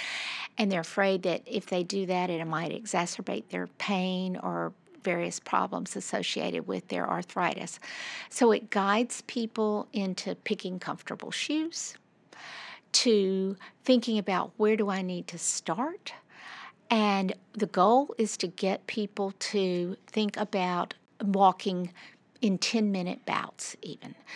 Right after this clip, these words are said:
So if somebody has not been walking at all, they,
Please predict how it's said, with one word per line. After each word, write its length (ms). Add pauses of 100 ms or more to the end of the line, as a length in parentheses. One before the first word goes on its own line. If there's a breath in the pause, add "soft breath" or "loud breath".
(220 loud breath)
So 200
if 100
somebody 420
has 420
not 280
been 180
walking 400
at 80
all, 420 (520 loud breath)
they, 500